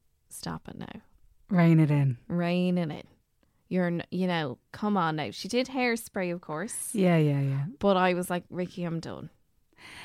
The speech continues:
Speaker 2: Ah, yeah, I
Speaker 1: I'm
Speaker 2: ne-,
Speaker 1: out.
Speaker 2: I never got into Ricki.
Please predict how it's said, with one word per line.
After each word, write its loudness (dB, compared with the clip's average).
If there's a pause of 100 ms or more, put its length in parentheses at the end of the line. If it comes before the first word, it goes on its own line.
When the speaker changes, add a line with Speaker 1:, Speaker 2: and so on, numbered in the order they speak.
(120)
Speaker 2:
Ah, 6
yeah, 8
I 8
Speaker 1:
I'm 10
Speaker 2:
ne-, 12 (220)
Speaker 1:
out. -8
Speaker 2:
I 4
never 8
got 6
into 6
Ricki. 4